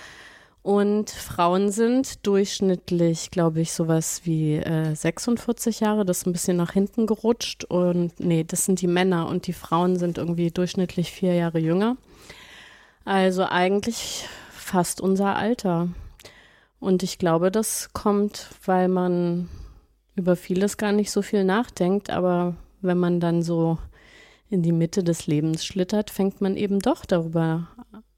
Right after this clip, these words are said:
ähm, an nachzudenken und fragt sich, es ist mir so wichtig, dass mein Partner mir immer sagt, dass er mich liebt, aber er sagt das nie und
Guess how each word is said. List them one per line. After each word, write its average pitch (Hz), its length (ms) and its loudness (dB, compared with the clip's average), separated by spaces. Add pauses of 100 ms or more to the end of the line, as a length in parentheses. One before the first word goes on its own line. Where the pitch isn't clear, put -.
(160)
ähm, 165 540 0
an 165 320 0
nachzudenken 165 880 -2
und 160 240 0
fragt 170 400 -2
sich, 165 320 -2 (360)
es - 140 -10
ist - 160 -4
mir 202 140 4
so 202 140 -2
wichtig, 233 420 0
dass 185 160 -2
mein 175 220 2
Partner 170 420 2
mir 170 140 2
immer 175 200 2
sagt, 170 380 0
dass 170 200 -4
er 175 220 -2
mich 170 240 0
liebt, 240 320 0
aber 175 180 2
er 170 200 2
sagt 196 340 0
das 170 200 -2
nie 165 280 2
und 165 480 -2